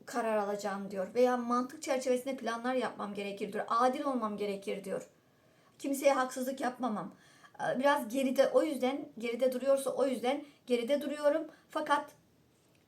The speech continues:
güzel planları var bu kişinin arkadaşlar söyleyebilirim. Deste altında ne var? Evet, Aziz var.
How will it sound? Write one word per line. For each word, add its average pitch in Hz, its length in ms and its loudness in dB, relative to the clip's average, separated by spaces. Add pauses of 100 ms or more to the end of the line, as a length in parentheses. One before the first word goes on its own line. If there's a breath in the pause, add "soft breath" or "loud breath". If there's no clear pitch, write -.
(120)
güzel 262 420 4
planları 233 680 -2
var 247 220 -2 (180)
bu 277 100 -6
kişinin 240 400 -6
arkadaşlar 214 560 -6
söyleyebilirim. 220 720 -4 (320)
Deste 254 260 -4
altında 262 380 -4
ne 254 160 -4
var? 262 260 -6 (920 soft breath)
Evet, 254 380 -2
Aziz 240 380 -6
var. - 160 -8